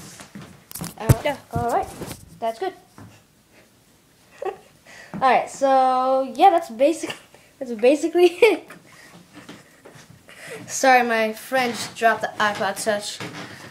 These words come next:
Speaker 1: Yeah, sorry about that. That kinda messed up the mood. So yeah, uh, I would really recommend buying this. Um, it's, it's just great. Doesn't jam up that much. Maybe the first couple times you use it, but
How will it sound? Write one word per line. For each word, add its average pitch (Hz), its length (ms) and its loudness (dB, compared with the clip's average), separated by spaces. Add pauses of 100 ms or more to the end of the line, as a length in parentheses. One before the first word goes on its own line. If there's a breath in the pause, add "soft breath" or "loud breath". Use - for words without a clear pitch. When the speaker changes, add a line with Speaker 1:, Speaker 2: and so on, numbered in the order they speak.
(180 loud breath)
Speaker 1:
Yeah, 208 260 -4
sorry 202 280 -8 (260)
about 190 140 -6
that. 196 240 -4 (720)
That 226 120 -8
kinda 202 200 -10
messed 208 260 -8
up 208 80 -8
the 220 60 -10
mood. 208 280 -6 (440 soft breath)
So 247 380 -2
yeah, 254 460 0
uh, 233 420 2
I 277 160 0
would 233 300 -6
really 294 500 -2
recommend 254 360 -8
buying 226 240 -2
this. - 400 -14 (680)
Um, 226 460 -10
it's, - 300 -10
it's 254 180 -10
just 285 180 -10
great. 202 340 -8 (1080)
Doesn't 302 320 -2
jam 269 260 -2
up 269 160 -6
that 262 340 -4
much. 262 520 -10 (680)
Maybe 320 200 -2
the 311 100 -6
first - 460 -4
couple 359 160 -8
times 349 320 -4
you 330 60 -2
use 330 200 -4
it, 339 160 -8
but 226 400 -2